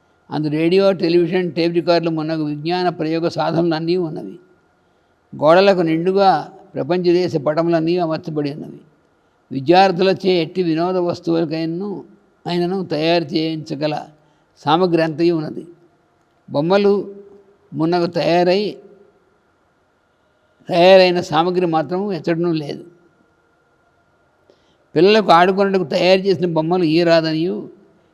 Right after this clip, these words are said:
ఇచ్చినచో వారి సృజనాత్మక శక్తి క్రమంగా బండబారిపోవుననియు రవీంద్రనాథ్ ఠాగూర్ రాసిన మాట నాకు జ్ఞప్తికి వచ్చినది. అంటే ఆ రవీంద్రనాథ్ ఠాగూర్ రాసింది అక్-, ఇక్కడ మనం చేయట్లేదు కానీ వాళ్ళు అక్కడ చేస్తున్నారు, <laughs>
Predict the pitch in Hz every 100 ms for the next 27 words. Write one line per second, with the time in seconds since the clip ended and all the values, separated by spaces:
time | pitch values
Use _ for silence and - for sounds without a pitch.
0 | - 120 180 185 165 196 185 170 156 151
1 | - - 135 143 175 180 156 170 127 147
2 | 160 - 147 170 165 165 151 151 156 160
3 | 165 160 151 156 151 151 180 196 160 170
4 | 175 180 170 - 156 160 151 160 123 143
5 | 147 165 156 156 185 147 156 139 139 -
6 | 170 180 196 - _ 165 _ 165 - -
7 | 147 190 190 139 - _ - 147 156 170
8 | 190 180 190 190 180 180 165 190 180 165
9 | - 165 180 170 175 170 170 180 196 180
10 | 196 180 165 165 160 165 - 185 - -
11 | _ - 196